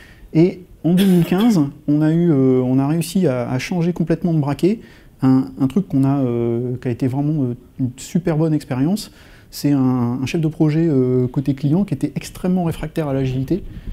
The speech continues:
qui est, euh, venu à reculons au début du projet en disant, euh, « Votre truc, là, c'est, c'est des histoires de bohémiens, euh, c'est, c'est de la fumette, euh, ça marche jamais, de toute façon, euh,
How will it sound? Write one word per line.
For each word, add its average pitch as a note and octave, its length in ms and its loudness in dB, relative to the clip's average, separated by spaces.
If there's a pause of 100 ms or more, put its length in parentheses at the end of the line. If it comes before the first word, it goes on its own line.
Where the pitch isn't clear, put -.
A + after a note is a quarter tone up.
(300)
qui - 100 -2
est, C#3 140 0
euh, A#2+ 280 -2
venu C3 360 0
à A#2 240 -6
reculons C3+ 440 -2
au D3 60 -2
début C3 220 -2
du C3 100 -4
projet C3+ 320 -6
en D#3 80 -6
disant, B2+ 360 -4
euh, « A2+ 220 -8
Votre B2+ 140 -6
truc, D3+ 260 -6
là, A#2 120 -6
c'est, A2+ 300 -8
c'est - 200 -12
des A2+ 220 -8
histoires A#2+ 220 -8
de A#2+ 60 -4
bohémiens, A#2+ 440 -2
euh, B2 420 -4 (640)
c'est, - 140 -16 (200)
c'est B2+ 180 -8
de C3 60 -4
la B2 60 -4
fumette, B2+ 420 -2
euh, A2+ 220 -8
ça C3 120 -8
marche B2 220 -4
jamais, B2+ 220 -2
de D3 60 0
toute A#2 140 -8
façon, C#3 260 -6
euh, A#2 280 -8